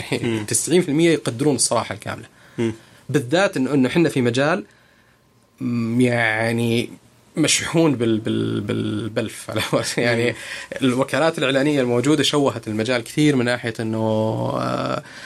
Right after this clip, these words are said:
Speaker 1: يعني في نوع من، من، آه، إنه أنا أبيعك أشياء ما راح تصير لاحقًا، وإنه أنا
Speaker 2: مم.
Speaker 1: ألف راسك حول أشياء معينة وأبيعك أشياء بأضعاف
Speaker 2: يسوي لهم
Speaker 1: أسعار.
Speaker 2: غسيل مخ في العرض.
Speaker 1: غسيل مخ.
Speaker 2: إيه.
Speaker 1: لما نجي نجلس إحنا مع العملاء ونتكلم مع، يعني واحدة من الأشياء اللي، اللي، اللي في البداية كنا نسويها بتخوف، والآن صرنا نسويها بجرأة كاملة،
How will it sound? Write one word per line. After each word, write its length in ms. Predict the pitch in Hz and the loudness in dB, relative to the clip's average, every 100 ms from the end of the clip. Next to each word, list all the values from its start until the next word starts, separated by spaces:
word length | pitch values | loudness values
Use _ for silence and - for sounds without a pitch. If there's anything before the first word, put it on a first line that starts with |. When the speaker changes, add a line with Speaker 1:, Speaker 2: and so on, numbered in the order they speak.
| - - | -10 -2
Speaker 1:
يعني 160 | 226 214 | 0 4
في 120 | 220 | 4
نوع 160 | 208 | 4
من، 320 | 160 151 143 151 | 4 2 2 4
من، 240 | 131 127 | 6 6
آه، 760 | 123 120 117 113 113 110 117 123 | 4 2 2 0 0 -2 -2 0
إنه 180 | 123 139 | 0 2
أنا 120 | 131 | 2
أبيعك 320 | 139 120 117 | 0 0 -2
أشياء 300 | 113 120 113 | -2 0 0
ما 160 | 110 110 | 0 -4
راح 140 | - | -6
تصير 280 | - 135 120 | -2 0 2
لاحقًا، 600 | 127 135 127 127 123 120 | 2 0 0 0 2 0
وإنه 260 | 120 123 | 0 0
أنا 280 | 123 120 117 | 2 2 0
Speaker 2:
مم. 140 | 123 127 | 0 -2
Speaker 1:
ألف 380 | - - - - - - | -4 -10 -12 -14 -10 0
راسك 400 | 123 117 120 - | 0 2 -2 -4
حول 320 | - 120 113 | -2 -2 0
أشياء 260 | 113 123 117 | -2 -2 -2
معينة 540 | 117 123 127 123 127 | 0 2 4 4 2
وأبيعك 540 | 120 123 127 131 123 | 2 2 2 2 2
أشياء 220 | 120 127 120 | 0 0 0
بأضعاف 380 | 127 123 127 | 0 2 2
Speaker 2:
يسوي 200 | - 208 | 4 6
لهم 120 | 214 180 | 6 6
Speaker 1:
أسعار. 140 | 156 | 2
Speaker 2:
غسيل 260 | 156 180 156 | 4 4 4
مخ 240 | 156 - | 2 -2
في 140 | - | -2
العرض. 220 | 117 117 139 | 2 2 0
Speaker 1:
غسيل 120 | 104 | -2
مخ. 160 | 107 - - | -8 -12 0
Speaker 2:
إيه. 120 | 135 | 4
Speaker 1:
لما 180 | 151 175 | 6 6
نجي 140 | 226 233 | 6 4
نجلس 300 | 226 180 165 | 4 2 2
إحنا 160 | 165 | 2
مع 120 | 131 | 4
العملاء 580 | 123 113 113 127 120 104 | 2 0 0 2 2 2
ونتكلم 400 | 107 113 156 151 | 0 0 0 2
مع، 220 | 135 131 | 2 0
يعني 200 | 139 127 | 0 0
واحدة 300 | 127 202 202 | 2 0 2
من 60 | 185 | 2
الأشياء 320 | 156 147 175 | 2 2 0
اللي، 220 | 131 127 | 2 2
اللي، 260 | 123 120 131 | 2 2 2
اللي 120 | 117 | 0
في 60 | - | 0
البداية 320 | 123 151 151 | 2 2 2
كنا 200 | 127 127 | 0 0
نسويها 300 | 117 135 131 | 2 2 2
بتخوف، 500 | - - 131 107 110 | -2 -2 0 0 0
والآن 180 | 113 131 | -2 -2
صرنا 160 | 120 | -2
نسويها 260 | 120 127 117 | 0 0 0
بجرأة 300 | 110 139 113 | 0 0 -2
كاملة، 360 | - 110 110 | -2 -4 -4